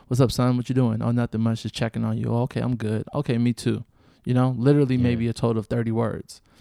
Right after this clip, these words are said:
Speaker 1: um, as of late within the last, I don't know, six months or so. Um, and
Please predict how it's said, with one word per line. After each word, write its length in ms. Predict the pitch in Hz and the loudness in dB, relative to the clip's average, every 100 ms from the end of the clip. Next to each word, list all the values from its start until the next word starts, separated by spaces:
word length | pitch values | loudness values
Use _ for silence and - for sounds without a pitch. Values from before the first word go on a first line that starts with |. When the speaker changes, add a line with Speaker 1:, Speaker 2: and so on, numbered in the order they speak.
| _ - - | _ -20 -10
Speaker 1:
um, 300 | 113 110 104 | -4 -4 -2
as 180 | 120 110 | -4 -4
of 140 | 110 | -4
late 140 | 123 113 | -4 -4
within 280 | 113 117 113 | -4 -4 -2
the 40 | |
last, 300 | 117 110 107 | -4 -6 -6
I 60 | 113 | -4
don't 140 | 107 | -2
know, 180 | 104 107 - - | -4 -6 -10 -14
six 300 | - 135 - | -4 -4 -2
months 240 | 123 117 | -2 -2
or 60 | 110 | -4
so. 240 | - 87 - _ _ - - - | -4 -6 -10 _ _ -20 -20 -8
Um, 460 | - 117 113 104 101 - | -2 0 0 -4 -8 -6
and 640 | 120 117 117 110 107 - | -2 0 0 -2 -6 -10